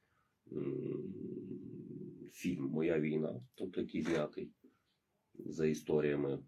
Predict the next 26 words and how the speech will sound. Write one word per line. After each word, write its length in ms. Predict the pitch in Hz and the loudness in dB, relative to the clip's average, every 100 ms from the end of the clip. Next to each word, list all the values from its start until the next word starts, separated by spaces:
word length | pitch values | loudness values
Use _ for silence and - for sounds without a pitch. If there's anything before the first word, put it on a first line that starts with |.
| _ | _
в 200 | 71 67 | -6 -4
Київській 420 | - 113 - 90 | -2 -2 0 2
області, 460 | 78 73 90 - - | 2 2 -2 -8 -8
за 100 | 78 | -10
історіями 460 | - 67 - 65 | -4 -2 -2 -2
на 120 | 65 67 | -2 -4
Донеччині, 680 | - - - - 80 - | -2 -2 -2 -4 -4 -4
про 260 | - - 78 73 - | -8 -12 -12 -12 -10
хлопців. 420 | - - - - - _ _ _ _ _ _ | -10 -8 -8 -8 -12 _ _ _ _ _ _
Був 180 | - 82 | -6 -4
знятий 400 | 73 73 71 71 | 0 0 0 -4
цей, 420 | - 71 - - - _ - | -2 -4 -4 -6 -10 _ -14
такі 500 | - - - - - | -10 -6 -6 -6 -8
документальні, 760 | - - 76 78 73 71 73 - _ _ _ _ - | -8 -2 2 4 2 -2 -4 -6 _ _ _ _ -12
е, 200 | - 78 | -8 -8
фільми. 420 | - 80 73 76 | -4 -2 2 2
Ми 340 | 76 87 82 73 | 2 2 2 2
від 160 | - | 0
громади 360 | - 76 78 - | -2 0 0 -2
передали 460 | - 73 71 71 | -4 -2 0 0
двісті 300 | 69 71 90 | -2 -4 -6
тисяч 320 | 92 76 76 78 | -6 -6 -4 -2
гривень 300 | 92 90 78 | 0 0 -2
теж 240 | 76 - | -8 -8
на 100 | 71 | -8
потреби 460 | - - - 76 | -8 -10 -10 -10